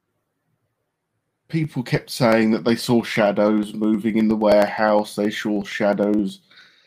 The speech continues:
moving here, there, and everywhere. And one night, just before we were grand opening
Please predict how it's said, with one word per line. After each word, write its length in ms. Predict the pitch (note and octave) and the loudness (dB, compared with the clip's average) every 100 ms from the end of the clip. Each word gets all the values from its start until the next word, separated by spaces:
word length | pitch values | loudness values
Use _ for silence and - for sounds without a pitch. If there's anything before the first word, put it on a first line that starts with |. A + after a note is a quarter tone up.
| _ _ | _ _
moving 460 | C3+ C#3+ C3 C3+ B2+ | 4 6 6 8 6
here, 280 | A#2 C3 B2 | 6 6 6
there, 240 | A#2+ A#2+ | 4 4
and 120 | A#2 | 4
everywhere. 600 | A2 G2+ G#2+ G#2+ G#2+ A2 - _ _ _ - | 2 0 2 6 6 4 -4 _ _ _ 0
And 240 | A#2+ A#2 | 2 4
one 240 | C3+ E3 D3+ | 4 4 4
night, 420 | A#2+ G2+ G2+ - _ - | 4 2 0 -6 _ -4
just 460 | D#3+ E3+ - - | 0 0 -2 -4
before 680 | E3+ - D3+ A2 F#2+ A#2 B2+ _ _ _ _ _ _ - | -2 0 0 2 2 0 -2 _ _ _ _ _ _ -6
we 220 | B2 A#2+ | 2 2
were 360 | A2+ A2+ A#2 G#2 _ _ _ _ _ _ _ _ _ - | 4 4 2 0 _ _ _ _ _ _ _ _ _ -12
grand 380 | B2+ B2 A#2+ A#2 | 0 4 6 6
opening 680 | A#2+ A#2 - G2+ F#2+ A#2 | 4 2 -2 -2 -2 -4